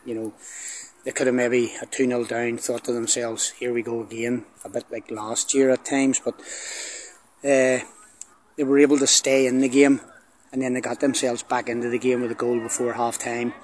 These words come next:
and then they were able to regroup and go out the second half and give it a real go. And on our second half performance,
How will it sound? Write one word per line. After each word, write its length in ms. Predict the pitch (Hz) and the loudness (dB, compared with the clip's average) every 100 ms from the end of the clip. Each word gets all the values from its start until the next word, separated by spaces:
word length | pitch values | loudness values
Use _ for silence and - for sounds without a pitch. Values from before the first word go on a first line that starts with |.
| - - - | -20 -20 -10
and 80 | 131 | -4
then 140 | 127 | -2
they 60 | 127 | -2
were 120 | 117 | 0
able 200 | 123 117 | -2 0
to 100 | 123 | -2
regroup 460 | 120 123 120 120 120 - | 2 0 0 -2 -4 -6
and 80 | 135 | -4
go 160 | 123 | 0
out 100 | 127 | 0
the 60 | - | 2
second 360 | - 120 113 110 | 0 0 -4 -4
half 280 | 110 120 | -2 -2
and 80 | 127 | 0
give 160 | 127 117 | -2 -2
it 60 | |
a 40 | 113 | -2
real 220 | 117 117 | -2 -2
go. 320 | 117 123 127 | 2 2 2
And 120 | 123 117 | 0 -4
on 160 | 120 113 | -4 -4
our 80 | 113 | 2
second 300 | 147 143 123 | 4 4 0
half 240 | 120 - | 0 -2
performance, 500 | - 127 131 143 | 0 4 6 6